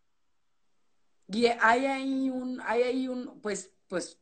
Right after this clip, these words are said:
parte de los procesos ali-, de alienación que s-, se incrementan sin duda, pues, con el capitalismo salvaje,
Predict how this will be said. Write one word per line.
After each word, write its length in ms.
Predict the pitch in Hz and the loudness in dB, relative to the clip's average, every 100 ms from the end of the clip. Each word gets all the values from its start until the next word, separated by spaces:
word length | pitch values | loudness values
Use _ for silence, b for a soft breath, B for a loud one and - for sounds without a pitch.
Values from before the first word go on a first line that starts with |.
| - | -2
parte 320 | 180 196 226 | 0 2 0
de 80 | 220 | 0
los 160 | 185 | -4
procesos 580 | - 175 175 180 202 - | -6 -8 -8 -8 -8 -2
ali-, 240 | 165 165 | -2 -2
de 200 | 160 180 | -2 0
alienación 1040 | 170 160 165 160 160 160 190 190 185 190 190 b b b b _ - _ _ - - _ _ | 2 2 -2 -2 -4 -4 -4 -2 -2 -4 -10 b b b b _ -20 _ _ -20 -20 _ _
que 100 | 175 | 0
s-, 260 | 160 - _ _ _ _ | 0 -4 _ _ _ _
se 320 | - - 180 | -12 -4 -2
incrementan 760 | 170 165 165 160 170 175 190 190 | -2 0 0 2 2 0 -2 -2
sin 220 | 170 165 | -2 0
duda, 240 | 170 170 | 4 4
pues, 120 | 170 - | 2 -6
con 200 | 156 147 | -4 -4
el 100 | 139 | -6
capitalismo 720 | - - - 143 170 175 185 | -10 -10 -6 -2 0 0 0
salvaje, 760 | 180 175 175 185 180 175 185 | 6 6 8 6 6 2 -4